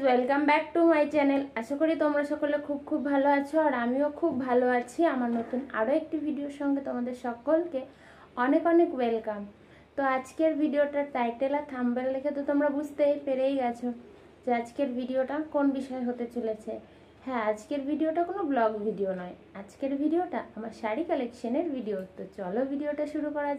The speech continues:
যাক। তো বন্ধুরা, ফার্স্টেই আমি যে শাড়িটা দেখাচ্ছি সেটা একটা সুতির শাড়ি, ইয়েলো এবং red কালারের ভেতরে। তো চলো, তো এই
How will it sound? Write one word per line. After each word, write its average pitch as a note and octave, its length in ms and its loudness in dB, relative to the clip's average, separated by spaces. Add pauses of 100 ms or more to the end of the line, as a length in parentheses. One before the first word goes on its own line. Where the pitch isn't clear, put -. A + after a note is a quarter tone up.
যাক। C#4 320 0 (1000)
তো D4+ 160 0
বন্ধুরা, C4+ 360 2 (340)
ফার্স্টেই A#3+ 480 -2
আমি C4+ 180 2
যে B3 120 -4
শাড়িটা A#3+ 400 0
দেখাচ্ছি A#3 400 -2 (340)
সেটা B3 300 0
একটা D#4 180 -6 (120)
সুতির D4+ 360 -2 (120)
শাড়ি, G3+ 280 -2 (220)
ইয়েলো A#3 300 2 (200)
এবং B3+ 140 0 (120)
red G#3+ 220 -4
কালারের G3+ 400 0
ভেতরে। F#3 300 -8 (280)
তো G#3+ 60 -8 (120)
চলো, A#3+ 220 2 (3750)
তো C4+ 100 6 (680)
এই B3+ 80 6